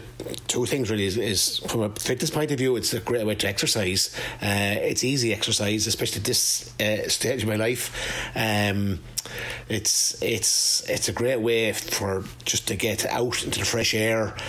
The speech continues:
uh, out into the scenery, nice, beautiful places. Um, I suppose when I got older as a teenager and I started, uh,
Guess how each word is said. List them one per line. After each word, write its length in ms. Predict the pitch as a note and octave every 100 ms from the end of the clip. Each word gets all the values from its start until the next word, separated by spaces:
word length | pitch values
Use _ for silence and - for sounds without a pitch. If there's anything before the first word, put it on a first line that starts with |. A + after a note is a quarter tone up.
| - -
uh, 580 | - G2 F#2+ F#2+ F#2+ F#2 - - - -
out 160 | A2
into 240 | G#2 G#2+ G#2
the 140 | G2
scenery, 680 | - A#2 A2+ G#2+ G#2+ G#2+ G#2 -
nice, 240 | G#2+ G#2+
beautiful 380 | - B2+ B2+ A2
places. 640 | G#2+ G#2+ A2 A#2 G#2+ - - - - -
Um, 640 | G#2+ G#2 G2+ G2 G2 F#2+ -
I 100 | -
suppose 720 | - G#2+ A2+ G#2+ - - - - - - - -
when 160 | A#2+
I 60 | A2+
got 160 | A#2+
older 360 | A#2+ C#3 D#3+ C3+
as 120 | A#2
a 60 | A2+
teenager 500 | - A2+ A2 G#2+ G#2+
and 160 | G#2+
I 20 | G#2
started, 580 | - A#2 G#2+ G2+ -
uh, 420 | - A2 G#2 G2